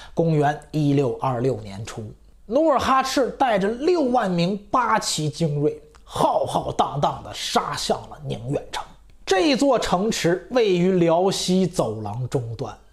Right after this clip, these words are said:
东距沈阳六百里，西距山海关两百里，一侧是巍峨的高山，一侧是一望无际的大海，真可谓是通向山海关的扼要之地。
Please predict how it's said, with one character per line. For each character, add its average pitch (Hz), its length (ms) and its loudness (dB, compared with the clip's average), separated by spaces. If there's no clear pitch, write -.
东 381 300 2
距 320 240 4
沈 214 400 2
阳 262 280 2
六 330 220 4
百 214 300 2
里， 190 280 2
西 247 440 2
距 196 200 0
山 226 380 0
海 139 240 -4
关 160 320 0
两 143 300 -2
百 101 240 -8
里， 104 120 -16
一 311 180 2
侧 330 320 2
是 254 200 2
巍 320 360 2
峨 226 200 4
的 202 80 2
高 208 280 2
山， 170 280 0
一 139 180 -2
侧 143 240 0
是 110 300 -10
一 156 240 2
望 139 340 2
无 131 160 0
际 139 220 -6
的 101 140 -14
大 - 140 -4
海， - 520 -12
真 202 220 2
可 165 240 2
谓 156 220 4
是 139 260 0
通 170 300 2
向 151 260 0
山 160 400 0
海 104 260 -6
关 123 300 -4
的 - 140 -12
扼 185 340 0
要 135 240 -4
之 98 160 -14
地。 98 200 -16